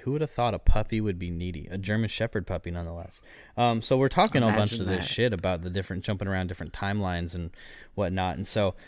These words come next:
Speaker 1: I just found out yesterday, which today is Sunday the tenth. I found out yesterday that a couple days prior, they had come out with official, um, names now for the different serieses.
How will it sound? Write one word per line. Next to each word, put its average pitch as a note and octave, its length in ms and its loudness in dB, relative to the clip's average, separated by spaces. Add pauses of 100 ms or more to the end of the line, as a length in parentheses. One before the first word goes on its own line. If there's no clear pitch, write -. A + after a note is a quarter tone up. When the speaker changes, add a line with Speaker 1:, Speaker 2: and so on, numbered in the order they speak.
(160)
Speaker 1:
I G2 120 -2
just A2+ 240 0
found A2+ 260 2
out F#2 180 2
yesterday, F#2 460 0
which F#2 300 -4
today G2+ 240 0
is E2+ 100 -2
Sunday F2+ 760 -2
the - 200 -6
tenth. F2 580 -4
I F#2+ 80 -4
found G#2+ 240 0
out F2+ 100 0
yesterday G2 440 -2
that F2 140 -2
a E2 40 -4
couple - 320 -4
days G2 300 -4
prior, F#3+ 580 0
they C#3+ 160 2
had B2 220 0
come A2 180 -2
out G#2 160 -2
with G2 180 -4
official, A#2+ 720 0 (600)
um, F#2 480 0 (380)
names A#2 520 4
now E2+ 300 -2 (300)
for - 160 -2
the G2+ 100 2
different G#2 380 -2
serieses. F2 720 -2